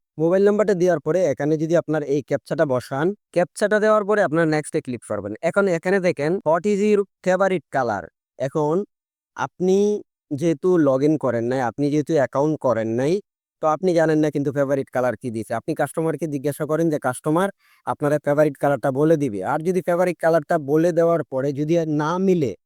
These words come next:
তার ক্ষেত্রে কি করণীয়? যদি না মিলে, তার ক্ষেত্রে এই যেভাবে মিলে না, এখন তার ক্ষেত্রে যদি না মিলে তাহলে কি করবেন? তাহলে আপনারা যেটা করবেন, আবার ফরগেট পাসওয়ার্ডে যাবেন। এখন কথা হচ্ছে যে ওই কাস্টমারটা ইউজার নেমটা জানে কিন্তু পাসওয়ার্ড জানে না, এর জন্য কিন্তু পাসওয়ার্ড ফরগেট দিলে ইউজার নেম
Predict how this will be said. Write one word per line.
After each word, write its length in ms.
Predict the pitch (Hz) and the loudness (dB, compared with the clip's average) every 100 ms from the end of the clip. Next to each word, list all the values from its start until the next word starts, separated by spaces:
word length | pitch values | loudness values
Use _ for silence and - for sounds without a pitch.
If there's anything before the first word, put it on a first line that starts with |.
| _ _ - | _ _ -6
তার 120 | 165 | -6
ক্ষেত্রে 280 | 170 170 180 | -4 -4 -4
কি 140 | 160 151 | -4 -6
করণীয়? 440 | 156 139 120 101 82 - | -4 -2 -2 -6 -10 -10
যদি 200 | 156 170 | -2 2
না 200 | 165 165 196 | 2 2 0
মিলে, 240 | 202 175 | 0 0
তার 160 | 143 139 | 0 -2
ক্ষেত্রে 240 | 160 151 165 | -4 -2 0
এই 80 | |
যেভাবে 340 | 165 156 156 151 | 2 2 2 2
মিলে 280 | 156 165 131 | 2 2 0
না, 120 | 95 - - | -4 -12 -12
এখন 220 | 139 170 170 | -4 -2 -2
তার 160 | 151 147 | -2 -4
ক্ষেত্রে 240 | 175 165 180 | -4 -4 0
যদি 140 | 185 | 2
না 140 | 175 170 | 2 2
মিলে 200 | 185 190 | 0 0
তাহলে 280 | 160 156 156 | -2 -4 -4
কি 180 | - 196 | -6 -2
করবেন? 400 | 151 113 95 85 - - | -2 -2 -6 -12 -10 -4
তাহলে 260 | 170 190 | 0 2
আপনারা 260 | 185 190 175 | 0 0 0
যেটা 200 | 165 160 | 2 0
করবেন, 280 | 147 143 170 170 | 0 0 0 0
আবার 280 | 147 170 170 | -2 -2 -2
ফরগেট 360 | 175 170 175 - | -2 0 -2 -2
পাসওয়ার্ডে 380 | - 156 156 143 | -6 -4 -2 -2
যাবেন। 260 | 123 123 165 | -2 0 0
এখন 240 | 180 156 170 | -2 -2 -2
কথা 180 | 175 180 | -2 -2
হচ্ছে 220 | 180 - 175 | -2 -2 -2
যে 100 | 190 - | -2 0
ওই 140 | 180 | 0
কাস্টমারটা 540 | 185 175 202 190 180 190 196 | 0 -4 -2 -2 0 -2 0
ইউজার 340 | 202 202 196 | 0 4 4
নেমটা 280 | 185 156 143 | 4 4 2
জানে 200 | 131 139 | 0 -2
কিন্তু 180 | 156 156 | -4 -4
পাসওয়ার্ড 340 | 151 143 135 107 | -4 -4 -4 -6
জানে 180 | 104 95 | -6 -8
না, 100 | 98 | -6
এর 120 | 123 135 | -6 -2
জন্য 140 | 156 151 | -2 -2
কিন্তু 180 | 156 151 | -4 -4
পাসওয়ার্ড 320 | 143 170 160 | -4 -4 -6
ফরগেট 320 | 170 170 170 160 | -6 -4 -4 -2
দিলে 200 | 190 220 - _ _ 143 | -2 -2 -8 _ _ -4
ইউজার 280 | 156 170 | 2 4
নেম 200 | 180 202 | 6 6